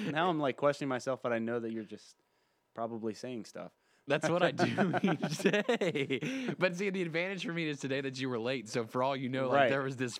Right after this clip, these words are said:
Speaker 2: flood of news and information that occurred, especially given that you didn't listen to me on <laughs> your drive up
Speaker 1: Right. Part of me,
Speaker 2: while being
Speaker 1: part of
Speaker 2: late.
Speaker 1: me needs this show to, to end.
Speaker 2: <laughs> Like
Speaker 1: Uh, but part of me does
Speaker 2: <laughs>
Speaker 1: not want this show to end at all.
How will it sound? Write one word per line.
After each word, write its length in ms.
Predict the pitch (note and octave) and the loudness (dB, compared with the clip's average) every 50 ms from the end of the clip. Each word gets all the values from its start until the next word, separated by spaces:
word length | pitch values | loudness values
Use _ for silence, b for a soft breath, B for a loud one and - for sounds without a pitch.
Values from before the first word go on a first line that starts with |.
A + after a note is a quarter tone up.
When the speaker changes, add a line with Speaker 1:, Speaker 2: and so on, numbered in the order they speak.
| - | -8
Speaker 2:
flood 320 | - B2+ B2+ C3 B2+ C3 C3+ | -2 0 2 2 2 0 -2
of 160 | C3 A2+ A2+ | -4 -4 -2
news 320 | A2+ A2+ A2+ A#2+ B2 A#2 | -2 -2 0 -2 -2 -4
and 80 | A#2+ A2+ | -4 -4
information 600 | A#2 A2+ - - G2 G#2 G#2+ A#2+ A#2 - A2+ G2+ | -4 -4 -4 -4 -2 0 0 -2 -2 -4 -4 -4
that 120 | G2+ F#2+ | -4 -4
occurred, 400 | F#2 E2+ - B2 B2 A#2 G2+ F2+ - G3 G#3+ A#3 A3 B D#3 - | -4 -4 -2 -2 -2 -2 -4 -6 -8 -12 -12 -12 -12 B -2 0
especially 800 | D3 D#3 - - - - - G3 F#3+ G#3+ A3 G#3+ G#3 G#3+ G3+ F3+ | 0 0 0 -2 -8 -4 0 0 0 0 0 -2 -2 -2 -2 -2
given 400 | D#3 E3+ F3 E3+ - F#3+ E3 D3+ | 0 0 0 0 0 -2 -2 0
that 220 | C#3+ D3 D3 - | -2 -2 -4 -4
you 80 | D3 C#3+ | -6 -6
didn't 440 | B2+ A2 B2+ C3+ D3 D3+ B2+ G#2+ | -4 -2 -2 -2 -2 -2 -4 -4
listen 480 | G#2 G#2+ A#2 A#2+ A2 - - C3+ B2 A#2 | -4 -2 -2 -2 -2 -2 -4 -6 -4 -4
to 120 | - B2+ | -2 -2
me 220 | G#2 F#2 F#2+ F#2 F#2 | -2 -2 -4 -4 -4
on 240 | E2+ F#2+ G#2 B2 - - | -4 -2 -2 -2 -2 -4
<laughs> 80 | C3 - | -4 -2
your 80 | D#3 D3 C#3+ | -2 -4 -4
drive 640 | C3+ C3 C#3 - C#3 C3 C#3+ D#3 D3+ D3+ C#3 A#2 - - | -4 -6 -2 0 0 2 2 0 0 -2 -4 -8 -8 -4
up 420 | - B2 B2 C#3 E3 C3+ F#2 - - C#3 B2+ | -4 -2 0 0 -2 -2 -2 -4 -6 -2 2
Speaker 1:
Right. 260 | A#2 B2 A#2+ A#2+ A2+ - - - | 4 6 6 6 4 0 -2 2
Part 160 | C#3 C#3 D3+ | 4 6 6
of 80 | D#3+ D#3 | 8 6
me, 120 | D#3+ D3+ | 6 6
Speaker 2:
while 100 | D3+ C3+ | 4 4
being 200 | B2+ A#2+ B2+ B2+ | 2 0 0 6
Speaker 1:
part 160 | D3+ D#3 E3 E3+ | 6 8 8 6
of 80 | C#3+ | 4
Speaker 2:
late. 100 | D3 D#3+ | 2 4
Speaker 1:
me 180 | D#3 D3+ D3 C3+ | 4 4 4 4
needs 400 | C3 B2 C3 C#3+ D3 C#3+ C#3+ C3+ | 4 2 2 2 2 0 -2 -4
this 180 | C#3 D3 C#3+ - | -4 -4 -2 -2
show 300 | - - C#3 C#3 C#3+ D3 | -2 -2 -2 0 0 -2
to, 400 | C#3 - C3+ A#2+ A#2 A#2 G#2 - - | -2 -2 -2 0 0 0 -2 -4 -4
to 200 | - A#2+ - - | -2 -2 0 0
end. 300 | B2 C3 C#3+ E3 F3 - | 0 -2 -2 -4 -6 -8
Speaker 2:
<laughs> 40 | - D3 | -4 0
Like 160 | D#3+ F3 D3 | 2 2 4
Speaker 1:
Uh, 240 | C3+ B2 B2 A#2+ A#2 | 4 4 4 4 4
but 280 | A#3+ G3 B2+ B2 G3+ | 4 4 4 4 4
part 180 | - C#3+ C#3+ D3+ | 4 4 4 6
of 60 | C#3+ | 4
me 220 | C#3 C#3 C#3 C3 | 2 2 2 2
does 240 | - B2+ C3 C3+ C3 | 2 4 2 2 2
Speaker 2:
<laughs> 0 | |
Speaker 1:
not 320 | - C3 C3 C3 B2 - - - | 2 0 0 0 0 -2 -4 -4
want 200 | A#2+ B2+ B2 - | -2 -2 -2 -2
this 120 | B2 B2 A2+ | -4 -4 -2
show 180 | - B2+ A#2+ | 0 0 0
to 80 | A#2 A2+ | 0 0
end 180 | F#2 A#2 A#2 A2 | -2 -4 -2 -2
at 100 | G#2+ - | -2 -2
all. 160 | F2+ F2 F2 | -2 -4 -4